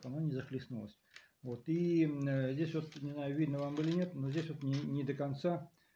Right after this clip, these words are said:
так сказать, э, продавилось связующее. Тут вот есть вот, э, небольшие такие точки воздуха. После того, как у нас вот всё это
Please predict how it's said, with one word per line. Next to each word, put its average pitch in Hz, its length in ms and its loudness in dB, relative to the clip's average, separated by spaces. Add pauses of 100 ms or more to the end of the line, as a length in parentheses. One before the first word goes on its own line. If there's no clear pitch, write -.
(140)
так 139 200 -4
сказать, 135 260 -4
э, 127 180 2
продавилось 139 640 0
связующее. 123 640 -2
Тут 160 180 -4
вот 139 200 -6
есть 135 200 -2
вот, 135 200 -10
э, 120 220 -4
небольшие 127 500 -2
такие 123 320 -4
точки 170 500 -2 (480)
воздуха. 107 580 -6 (1400)
После 165 240 2
того, 160 300 2
как 139 180 -6
у 139 40 -4
нас 135 240 -2
вот 127 280 -12
всё 139 200 -2
это 123 300 -6